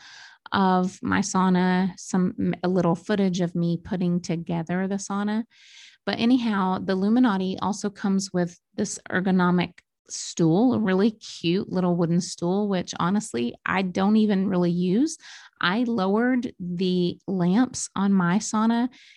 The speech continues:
down almost to floor level so that I can sit on the floor, because I sit on the floor a lot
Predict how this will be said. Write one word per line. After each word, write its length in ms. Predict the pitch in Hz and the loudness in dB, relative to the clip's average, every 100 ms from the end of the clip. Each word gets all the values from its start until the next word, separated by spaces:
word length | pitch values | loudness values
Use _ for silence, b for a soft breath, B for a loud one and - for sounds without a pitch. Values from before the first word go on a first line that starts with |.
| B _ | B _
down 540 | 190 185 190 190 185 - | -2 0 0 -2 -4 -4
almost 380 | - 359 381 - | -4 -2 -4 -4
to 80 | - | -6
floor 380 | - 180 170 202 | -4 -2 0 2
level 340 | 220 233 294 | 0 0 -2
so 220 | 294 214 | -2 -4
that 120 | 180 | -4
I 120 | 185 180 | -4 -2
can 180 | 208 | -2
sit 180 | 220 214 | -2 -4
on 140 | 214 214 | -4 -4
the 60 | |
floor, 360 | 214 226 240 240 | -6 -4 -2 -2
because 380 | 220 - 185 170 | -4 -4 -4 -2
I 120 | 185 | -4
sit 240 | - - | -4 -2
on 140 | 214 220 | 2 4
the 60 | |
floor 360 | 220 - 208 202 | 2 -2 -2 -2
a 60 | - | -2
lot 500 | 190 190 196 247 - | 0 0 0 -2 -4